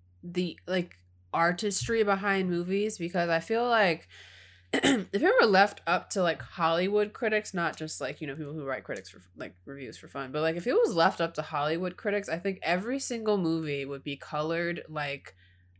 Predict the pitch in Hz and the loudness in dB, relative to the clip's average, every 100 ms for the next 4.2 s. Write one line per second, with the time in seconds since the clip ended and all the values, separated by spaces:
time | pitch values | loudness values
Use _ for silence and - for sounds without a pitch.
0 | _ 156 151 147 131 147 160 160 180 - | _ -6 -4 -4 -4 -2 0 0 -4 -14
1 | _ _ _ _ _ _ - 156 - 151 | _ _ _ _ _ _ -16 -10 -6 -6
2 | - _ 160 - - 180 165 160 165 160 | -6 _ -4 -2 2 6 8 8 6 6
3 | 156 151 151 160 160 151 147 147 151 156 | 6 4 2 -2 -4 -6 -8 -10 -6 -2
4 | 156 - | -2 -4